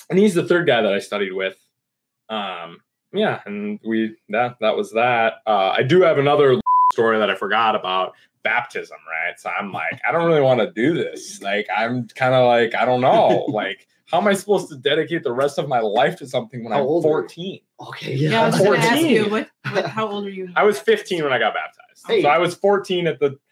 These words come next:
Speaker 1: I was
Speaker 2: Yeah.
Speaker 1: fourteen at the time that this conversation happened, and he's like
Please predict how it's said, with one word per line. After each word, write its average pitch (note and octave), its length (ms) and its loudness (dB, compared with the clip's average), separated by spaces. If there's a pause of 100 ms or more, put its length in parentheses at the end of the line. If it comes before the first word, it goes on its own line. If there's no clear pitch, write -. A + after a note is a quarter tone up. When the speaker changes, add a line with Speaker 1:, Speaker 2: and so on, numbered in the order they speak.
(200)
Speaker 1:
I D3+ 80 4
was F#3 120 4
Speaker 2:
Yeah. G#3 180 4
Speaker 1:
fourteen F#3+ 340 2
at E3+ 160 -2
the C3 60 -16
time B2+ 640 -6 (880)
that C3 280 -4
this B2+ 300 -8 (160)
conversation C#3+ 560 -6
happened, A#2+ 340 -10
and C3 120 -8
he's B2+ 220 -10
like A2+ 320 -4